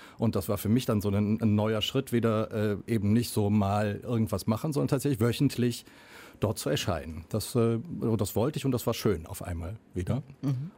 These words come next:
Speaker 1: Und, äh, wenn man dann möchte, vielleicht sprechen wir gleich noch über den Kammerchor, der ja noch ein weiteres Ensemble innerhalb des Chores ist, äh, kann man dann auch noch mehr tun als einmal die Woche.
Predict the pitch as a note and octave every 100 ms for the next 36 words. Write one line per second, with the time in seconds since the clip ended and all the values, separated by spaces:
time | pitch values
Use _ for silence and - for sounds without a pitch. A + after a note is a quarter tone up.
0 | - G2 - G2 F2+ G2+ F#2+ C3 C#3 D#3
1 | C#3+ A#2 A2+ C3+ C#3 - F3+ E3+ D#3 -
2 | - - - - G#2+ G2+ G#2 - A2 F#2+
3 | F#2+ F#2+ G2 F#2 E2+ F2 A2+ B2+ B2+ -
4 | A#2+ A#2 G#2 G2 G2 G2 G#2 G2+ G2 G2
5 | F2+ - - - - - G2 - G2+ F#2+
6 | G#2 F#2+ F#2 - G2 - F#2 F2+ - C3
7 | - A2+ G#2 G#2 G#2 A2+ - A#2+ A2+ A2+
8 | A2 G2+ A#2+ C3 D3+ D3+ C#3+ - G2+ D#2
9 | - - - - F2 F2 D#2+ F#2 F2+ A2
10 | -